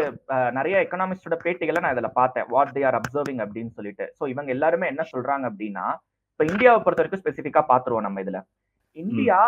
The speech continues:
Speaker 1: கண்டிப்பா ரிட்டாலியேட்டரி டாரிஃப் விதிக்காது. ஏன்னா, அப்படி இந்தியா விதிச்சாங்கன்னா, இங்க இருக்கிற அந்த எக்ஸ்போர்ட்ஸ்ல வந்து கொஞ்சம் அந்த இன்ஃப்ளேஷன் வந்து ஷிஃப்ட் ஆகி நிறைய இடங்களுக்கு போய் இன்ஃப்ளேஷன் அதிகரிக்கும். அப்ப இந்தியா அதை விரும்பல. அதனால இந்தியா என்ன பண்றாங்கன்னா, முதல்ல டேமேஜ் மெக்கானிசத்தை வந்து, டேமேஜ்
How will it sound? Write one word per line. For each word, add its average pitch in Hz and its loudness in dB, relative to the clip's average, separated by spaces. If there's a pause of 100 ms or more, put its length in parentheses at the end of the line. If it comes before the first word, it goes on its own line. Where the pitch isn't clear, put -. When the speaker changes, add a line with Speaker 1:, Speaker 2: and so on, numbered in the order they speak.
(640)
Speaker 1:
கண்டிப்பா 208 2
ரிட்டாலியேட்டரி 196 2
டாரிஃப் 165 2
விதிக்காது. 139 2
ஏன்னா, 147 -2
அப்படி 175 -2
இந்தியா 190 4
விதிச்சாங்கன்னா, 151 0 (360)
இங்க 233 4
இருக்கிற 247 6
அந்த 214 2
எக்ஸ்போர்ட்ஸ்ல 196 0
வந்து 170 0
கொஞ்சம் 160 4
அந்த 147 0
இன்ஃப்ளேஷன் 180 -2
வந்து 190 -2
ஷிஃப்ட் 196 -2
ஆகி 202 6
நிறைய 180 4
இடங்களுக்கு 185 0
போய் 202 -4
இன்ஃப்ளேஷன் 190 -4
அதிகரிக்கும். 143 -2 (360)
அப்ப 175 0
இந்தியா 240 4
அதை 185 4
விரும்பல. 202 -2
அதனால 180 -2
இந்தியா 214 2
என்ன 185 -2
பண்றாங்கன்னா, 143 -2 (100)
முதல்ல 196 -2
டேமேஜ் 185 2
மெக்கானிசத்தை 165 -4
வந்து, 135 -4
டேமேஜ் 180 0